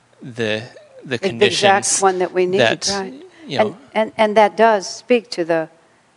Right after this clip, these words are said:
Speaker 2: is God in charge of the physical changes, because the physical changes are there for the benefit of the souls.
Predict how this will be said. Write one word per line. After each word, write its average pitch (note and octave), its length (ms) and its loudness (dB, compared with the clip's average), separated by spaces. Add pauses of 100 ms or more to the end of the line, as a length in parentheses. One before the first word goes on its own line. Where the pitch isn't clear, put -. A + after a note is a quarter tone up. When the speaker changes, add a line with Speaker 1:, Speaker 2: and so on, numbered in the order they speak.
Speaker 2:
is E3+ 140 -2
God E3+ 280 6
in E3 140 -2
charge F3+ 400 2
of D#3 80 -16
the E3 100 -4
physical E3 560 -4 (180)
changes, F#3 640 -6
because E3+ 380 -4
the E3 80 -14
physical E3 400 -6
changes E3+ 480 -4
are E3 80 -4
there F3+ 240 0
for F3 140 -12
the E3 80 -2
benefit E3 500 -2
of D3+ 160 -8
the E3 80 -20
souls. F#3+ 600 -2